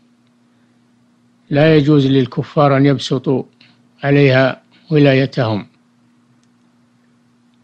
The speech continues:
"ادخلوا الأرض المقدسة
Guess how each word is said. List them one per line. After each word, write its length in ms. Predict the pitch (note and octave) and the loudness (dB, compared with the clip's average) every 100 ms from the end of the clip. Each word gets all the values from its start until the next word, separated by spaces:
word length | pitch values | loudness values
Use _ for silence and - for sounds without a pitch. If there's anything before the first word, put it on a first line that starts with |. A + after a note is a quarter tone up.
| _ _ _ _ _ _ _ _ _ _ _ _ _ _ _ _ _ _ _ _ _ _ _ - | _ _ _ _ _ _ _ _ _ _ _ _ _ _ _ _ _ _ _ _ _ _ _ -8
"ادخلوا 400 | F3 D3 E3+ E3 | -4 0 2 4
الأرض 280 | D3+ D3 C3+ | 4 2 2
المقدسة 840 | C#3+ C3+ B2+ C#3+ B2+ C#3 - C3+ | 0 0 -2 -4 -4 -6 -4 -6